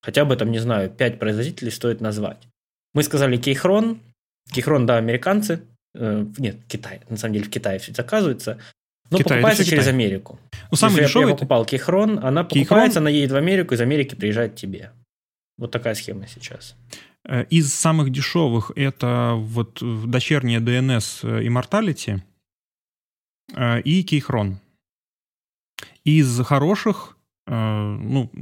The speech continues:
Speaker 2: собственно, лучших, это F L Esports с AliExpress. И, ну, то есть вот я сейчас не могу уже сознательно перейти ни на что, кроме вот,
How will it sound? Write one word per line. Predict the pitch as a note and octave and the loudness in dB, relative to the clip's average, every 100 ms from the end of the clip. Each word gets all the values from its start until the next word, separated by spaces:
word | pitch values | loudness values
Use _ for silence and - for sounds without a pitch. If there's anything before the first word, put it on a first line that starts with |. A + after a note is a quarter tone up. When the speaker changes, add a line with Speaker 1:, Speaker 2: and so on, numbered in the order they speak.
| - | -10
Speaker 2:
собственно, | - - A#2 | -10 -2 0
лучших, | A#2+ A2 - G#2 - - | 2 0 -4 -8 -10 -4
это | C3+ D3 B2+ A#2+ A#2+ | -2 0 0 0 0
F | A2+ | 0
L | D3+ B2+ | 0 0
Esports | A2+ - A2 - - - _ _ | -2 -4 -6 -6 -20 -20 _ _
с | - | -6
AliExpress. | A#2+ A2+ A2+ - G#2+ G2+ - _ _ _ _ _ | -2 0 -2 -4 -4 -4 -8 _ _ _ _ _
И, | - C#3 B2 A#2+ A2+ G#2+ - - - - - - - _ _ - | 2 4 4 2 0 -4 -8 -14 -20 -20 -20 -20 -20 _ _ 0
ну, | D3+ | 2
то | C#3+ | 2
есть | B2 | 0
вот | B2+ - | -2 -4
я | B2 D#3 | 0 2
сейчас | C3+ C#3+ - F#3+ A3 | 2 -2 0 -2 0
не | B2+ C3 | 0 2
могу | C#3+ C#3+ A#2 | 2 2 0
уже | G#2 | 0
сознательно | G#2 A2+ A#2 E3 D3+ | 0 0 0 0 0
перейти | A2+ A2+ G#2+ - D3 D3+ | 0 -2 -2 0 0 2
ни | A#2 | 2
на | A2 | 0
что, | G#2+ - C#3 | -4 -4 -4
кроме | A2 A2 G#2+ | -2 0 -2
вот, | G2+ A2+ G#2+ | -4 -6 -8